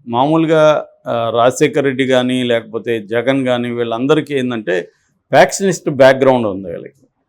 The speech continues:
రాయలసీమలో ఫ్యాక్షనిస్ట్ ల-, బ్యాక్‌గ్రౌండ్ ఉన్న వాళ్ళల్లో ఒక ప్రధాన లక్షణం ఏంటంటే ప్రత్యర్థులని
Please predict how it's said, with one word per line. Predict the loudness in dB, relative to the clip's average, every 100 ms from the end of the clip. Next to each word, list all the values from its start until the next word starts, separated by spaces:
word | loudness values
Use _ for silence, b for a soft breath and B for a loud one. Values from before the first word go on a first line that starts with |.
| 0
రాయలసీమలో | 6 6 6 0 2 4 4
ఫ్యాక్షనిస్ట్ | 4 2 2 -6 -6 -4 -2 -2 -2
ల-, | 0 2 2 -2 0
బ్యాక్‌గ్రౌండ్ | 0 2 0 -2 -2
ఉన్న | -4 0
వాళ్ళల్లో | 4 4 4 2 2 0 -2 -6 _ _ _ 0
ఒక | 2 2
ప్రధాన | 2 6 6 6
లక్షణం | 6 4 2 -2 -2
ఏంటంటే | -2 -2 -4 -2 0 0 -2 _ _ _
ప్రత్యర్థులని | 2 4 4 4 6 8 8 10 8 8 4 -2 -4